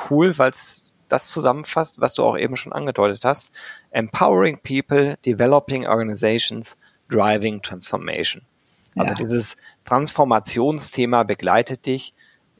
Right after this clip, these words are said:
Speaker 1: Ähm, ich glaube ja auch, man geht dann in eine Beratung, wenn man, wenn man durchaus offen ist für Wandel. Äh, da haben wir
Speaker 2: Mhm.
Speaker 1: auch übrigens einen gemeinsamen Punkt. Ich habe auch mal in der
Speaker 2: Ja.
Speaker 1: Beratung bei Accenture gearbeitet. Aber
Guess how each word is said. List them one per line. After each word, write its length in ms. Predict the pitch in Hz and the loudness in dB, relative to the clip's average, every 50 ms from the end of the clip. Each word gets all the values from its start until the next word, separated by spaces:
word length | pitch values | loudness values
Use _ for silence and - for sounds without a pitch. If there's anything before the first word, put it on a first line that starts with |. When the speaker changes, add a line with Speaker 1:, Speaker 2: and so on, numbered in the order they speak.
| _ _ | _ _
Speaker 1:
Ähm, 220 | - 95 95 - _ | -12 -12 -12 -14 _
ich 160 | - - - | -14 -14 -4
glaube 280 | - 107 104 117 120 120 | 2 4 6 6 6 6
ja 120 | 123 110 | 6 6
auch, 300 | - 110 113 104 - - _ | 6 4 4 2 0 -8 _
man 280 | _ 107 104 107 117 101 | _ -12 -10 -10 -10 -8
geht 400 | 101 110 120 135 131 - - - _ _ _ _ _ _ | -6 -4 -4 -2 -4 -6 -14 -14 _ _ _ _ _ _
dann 200 | - 110 113 131 | 0 0 0 -2
in 160 | 135 - 120 | -8 -10 -10
eine 300 | - - 110 113 120 113 | -4 -2 -2 0 -2 0
Beratung, 720 | 107 110 98 - 101 107 120 120 - - 127 123 117 113 107 | -2 -2 0 2 2 2 2 2 0 -4 -6 -4 -4 -2 -2
wenn 100 | 104 107 | 0 2
man, 380 | 117 113 110 110 110 120 123 _ _ | 2 2 2 0 -4 -12 -16 _ _
wenn 120 | - 113 | -2 0
man 180 | 117 113 110 110 | 0 0 0 0
durchaus 380 | 123 117 110 120 110 101 - | 0 0 4 2 2 2 2
offen 300 | - 123 135 - 127 104 | 0 0 0 0 -8 -8
ist 180 | - - - - | -8 -8 -8 -8
für 220 | - - 104 90 | -4 -4 -4 0
Wandel. 460 | 85 87 87 87 87 87 90 101 120 - _ _ _ - - - - - - - _ _ _ | 0 -2 -2 -2 -8 -4 -2 -2 -2 -2 _ _ _ -20 -20 -20 -20 -20 -20 -20 _ _ _
Äh, 160 | - 95 98 | -8 -8 -4
da 60 | 101 | -2
haben 100 | 101 92 | 2 4
wir 80 | 92 98 | 6 6
Speaker 2:
Mhm. 80 | 90 | 6
Speaker 1:
auch 140 | 107 120 113 | 6 4 2
übrigens 380 | 98 - - 101 101 101 - - | 0 -4 -4 -8 -8 -6 -8 -8
einen 100 | 101 98 | -6 -6
gemeinsamen 500 | 98 98 98 104 104 98 98 95 98 95 | -4 -4 -4 -4 -2 -2 -4 -4 -4 -8
Punkt. 300 | - - 107 107 107 110 | -8 -8 -8 -8 -8 -12
Ich 100 | - - | -8 -8
habe 80 | - _ _ _ _ _ - - - | -10 _ _ _ _ _ -20 -2 -2
auch 100 | 101 101 | -2 0
mal 140 | 107 107 104 | 2 0 0
in 140 | - 98 101 | 0 0 0
der 80 | 98 | 0
Speaker 2:
Ja. 60 | 85 | 2
Speaker 1:
Beratung 300 | 98 95 104 107 - 113 | 2 4 2 2 2 0
bei 80 | 101 90 | -2 -2
Accenture 460 | 90 - - - 120 127 - 131 104 | -2 -2 -2 -4 0 2 4 2 4
gearbeitet. 480 | 95 92 - 92 90 95 95 - - - | 2 0 0 0 -2 -4 -4 -6 -2 0
Aber 240 | 127 117 117 110 | 4 4 4 2